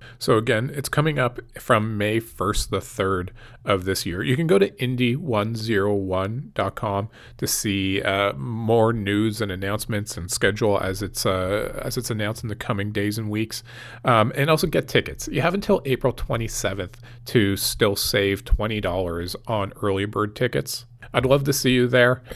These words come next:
And again, that's May first to third of this year, Indie one oh one. Also, very importantly, we have our new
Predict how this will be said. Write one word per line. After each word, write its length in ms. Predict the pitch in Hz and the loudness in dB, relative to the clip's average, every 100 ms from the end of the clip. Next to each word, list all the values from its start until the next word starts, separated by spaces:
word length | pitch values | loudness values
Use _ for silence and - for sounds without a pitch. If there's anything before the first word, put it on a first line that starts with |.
| - - | -14 -2
And 340 | 104 101 107 | 2 2 4
again, 320 | 110 107 80 | 4 4 0
that's 160 | - - | -4 -4
May 360 | 139 127 135 135 | 2 4 4 0
first 480 | - 123 117 - | -2 0 0 0
to 80 | 120 | -2
third 520 | - - 101 98 98 - - | -2 0 2 2 0 -6 -6
of 200 | 101 101 | -4 -2
this 220 | 107 - | -2 0
year, 320 | 95 95 104 - | 0 0 -2 -4
Indie 220 | 110 107 | -2 -2
one 220 | 98 98 | -2 -2
oh 60 | 95 | -2
one. 260 | 87 76 - - - - - | -4 -8 -16 -20 -20 -20 0
Also, 420 | 151 151 95 - - - | 2 2 0 -2 -16 0
very 160 | 139 180 | 2 4
importantly, 420 | - 156 101 95 | 4 4 4 -2
we 140 | 107 | -2
have 160 | 127 165 | 0 0
our 100 | 190 | 0
new 220 | 156 156 | 2 0